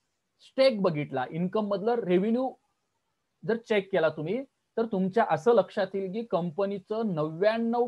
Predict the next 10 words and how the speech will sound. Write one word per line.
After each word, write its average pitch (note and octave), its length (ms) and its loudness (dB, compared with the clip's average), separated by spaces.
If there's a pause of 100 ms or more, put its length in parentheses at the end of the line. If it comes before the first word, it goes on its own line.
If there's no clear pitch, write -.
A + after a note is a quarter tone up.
टक्के G3+ 480 -2
revenue F3 600 -2
जे C#3+ 120 -2
आहे, D3 340 -4 (440)
हे A3+ 60 0
कुठून G#3+ 400 0
येतंय? F#3+ 360 0 (320)
तर A3 100 0
ह्या G#3+ 200 0
decorative G#3+ 720 0